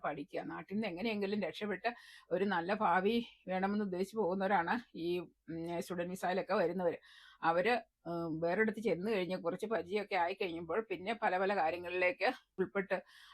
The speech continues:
അതുപോലെ തന്നെ പിന്നെ കഞ്ചാവ്, മയക്കുമരുന്ന് അങ്ങനെയുള്ള കാര്യങ്ങളിലൊക്കെ പെട്ടുപോകുന്ന ധാരാളം സ്റ്റുഡൻസ് ഉണ്ട്. അപ്പൊ ഈ ഇങ്ങനെയുള്ള കാര്യങ്ങളില്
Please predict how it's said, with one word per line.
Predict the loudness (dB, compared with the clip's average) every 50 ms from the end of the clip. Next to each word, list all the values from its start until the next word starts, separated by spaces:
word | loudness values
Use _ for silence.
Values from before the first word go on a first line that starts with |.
| -8 -6
അതുപോലെ | -4 -2 -2 0 0 2 4 4
തന്നെ | 4 4 2 2 0
പിന്നെ | 0 -2 -2 -2 0 0 0 0 -2 -2 -4 -6 _ _ -8 -2 2 4
കഞ്ചാവ്, | 4 4 4 2 4 6 6 6 4
മയക്കുമരുന്ന് | 4 2 0 -2 -2 -2 -2 -2 0 0 0 0
അങ്ങനെയുള്ള | 0 0 0 -2 -2 0 0 2 2
കാര്യങ്ങളിലൊക്കെ | 2 2 0 0 -2 -2 0 0 0 -2 -2 _ 0 2 2 2
പെട്ടുപോകുന്ന | -2 -4 -2 -4 -4 -2 -4 -4 -4 -4
ധാരാളം | -2 0 2 4 4 4 6 6 6 4 4 2
സ്റ്റുഡൻസ് | -2 -4 -6 -4 -2 -2 -2 -4 -4
ഉണ്ട്. | -6 -4 -4 -4 -4 -6 -8 -16 -20 -20 -20 -20 -20 -14 _ -8
അപ്പൊ | -6 -4 -2 -2 -2
ഈ | -2 -2 -2 -2 0 0 -2 -2 -4 -6 _ -4
ഇങ്ങനെയുള്ള | -2 0 2 2 2 4 4 4 6
കാര്യങ്ങളില് | 8 8 6 6 4 4 4 6 6 6 6